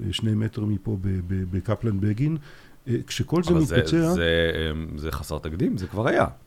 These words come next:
Speaker 1: לא.
Speaker 2: ראינו, משעמם, הלאה.
Speaker 1: לא, לא, לא, לא.
Speaker 2: לא?
Speaker 1: לא על ידי אליטה.
Speaker 2: אה.
Speaker 1: לא על ידי אליטה, וזה ההבדל,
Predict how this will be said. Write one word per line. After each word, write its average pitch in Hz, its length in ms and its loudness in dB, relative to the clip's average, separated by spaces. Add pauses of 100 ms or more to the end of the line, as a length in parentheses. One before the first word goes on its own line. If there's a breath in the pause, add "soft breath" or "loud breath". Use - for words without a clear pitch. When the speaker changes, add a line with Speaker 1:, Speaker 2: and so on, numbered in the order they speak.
(140)
Speaker 1:
לא. 104 140 4
Speaker 2:
ראינו, 151 380 6 (100)
משעמם, 110 440 4
הלאה. 113 260 6
Speaker 1:
לא, 117 560 6
לא, 131 320 4
לא, 143 200 4
לא. 151 180 2 (140)
Speaker 2:
לא? 92 120 6
Speaker 1:
לא 143 80 8
על 160 120 2
ידי 139 300 4
אליטה. 117 360 -2 (220)
Speaker 2:
אה. 87 120 2 (120)
Speaker 1:
לא 110 360 4
על 120 120 0
ידי 110 220 2
אליטה, 92 380 -4
וזה 95 400 2
ההבדל, 80 400 -2